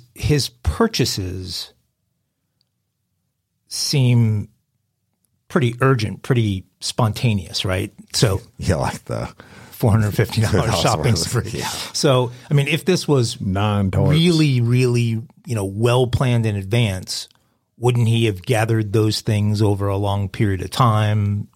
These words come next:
Speaker 1: uh, so as not to draw suspicion?
Speaker 2: I, I agree with you on that one. That's kind of a, uh, search it and go get it, spur of the moment deal.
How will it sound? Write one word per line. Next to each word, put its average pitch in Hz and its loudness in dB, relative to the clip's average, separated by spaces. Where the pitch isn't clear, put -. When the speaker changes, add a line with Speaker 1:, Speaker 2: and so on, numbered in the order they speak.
Speaker 1:
uh, - -10
so 90 0
as 92 -2
not 95 0
to 104 -4
draw 98 -2
suspicion? - 0
Speaker 2:
I, 123 2
I - 4
agree 104 2
with 87 -4
you - -4
on 127 -4
that - -6
one. - -10
That's 143 2
kind - 0
of - 0
a, - 0
uh, 58 0
search - 0
it 57 0
and 58 0
go 67 -2
get 58 -6
it, 58 -6
spur - -2
of 58 -2
the 57 -2
moment 104 -4
deal. 117 -6